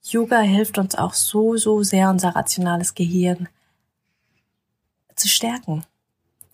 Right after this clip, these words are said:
Egal, welche Art von Yoga du machst, in so ziemlich allen Yoga-Richtungen geht es um Achtsamkeit, sich beobachten, du allein mit dir auf der Matte.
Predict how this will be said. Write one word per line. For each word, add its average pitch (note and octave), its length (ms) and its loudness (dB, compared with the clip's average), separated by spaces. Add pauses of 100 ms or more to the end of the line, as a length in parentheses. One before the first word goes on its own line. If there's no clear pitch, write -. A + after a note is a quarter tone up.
(760)
Egal, A3 520 2
welche A#3 320 2
Art G3 120 0
von F#3+ 220 2
Yoga F#3+ 260 2
du F#3 100 0
machst, F3+ 640 -2 (760)
in G3+ 160 2
so G3+ 120 -2
ziemlich G#3 420 0
allen G3+ 280 2
Yoga-Richtungen F#3+ 920 0
geht F#3+ 180 -2
es - 100 -4
um G#3 100 -4
Achtsamkeit, G3 840 -2
sich G3+ 260 -4
beobachten, F#3+ 840 -2 (1000)
du B3+ 340 -2
allein G3 500 4
mit F#3+ 140 2
dir G3 160 4
auf F#3+ 120 0
der F3+ 120 0
Matte. F3 560 -2